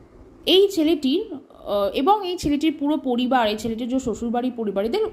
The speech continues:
কনফিডেন্স মারাত্মক। কনফিডেন্স না, ওভার কনফিডেন্স এবং ওভার স্মার্টনেস। ভাই, একটা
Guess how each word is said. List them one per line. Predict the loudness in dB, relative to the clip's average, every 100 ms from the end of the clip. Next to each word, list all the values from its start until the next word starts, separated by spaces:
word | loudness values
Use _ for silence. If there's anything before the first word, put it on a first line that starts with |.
| -8 -2
কনফিডেন্স | 0 2 0 0 0 0
মারাত্মক। | 0 0 -2 -8 -2
কনফিডেন্স | -2 0 0 0 0
না, | -2
ওভার | 0 0
কনফিডেন্স | 0 -2 0 0 0 0
এবং | -2 -2 -2
ওভার | -2 -2
স্মার্টনেস। | -2 -2 -4 -4 -10 -10 -12 -16 -20 -20 _ -20 -20 -20 0 6
ভাই, | 8
একটা | 6 2